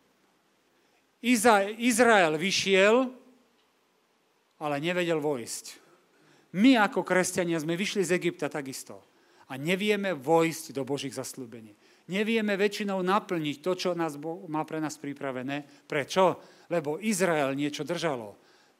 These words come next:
Takisto to musíme povedať, že aj teba niečo drží, lebo Boh pracuje na tom, aby ťa tá sila pustila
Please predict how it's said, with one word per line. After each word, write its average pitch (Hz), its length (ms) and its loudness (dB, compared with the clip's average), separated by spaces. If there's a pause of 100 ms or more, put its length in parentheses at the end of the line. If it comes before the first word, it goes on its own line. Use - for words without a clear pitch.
(120)
Takisto 190 400 -2
to 180 160 -2
musíme 165 400 -4
povedať, 147 320 -2
že 135 80 -6
aj 131 160 -10
teba 254 240 6
niečo 160 320 0
drží, 135 560 -6 (240)
lebo 147 320 -8
Boh 196 320 2
pracuje 214 480 4
na 190 160 2
tom, 147 320 -8 (240)
aby 160 240 -6
ťa 185 160 -4
tá 180 80 0
sila 208 320 0
pustila 165 720 -2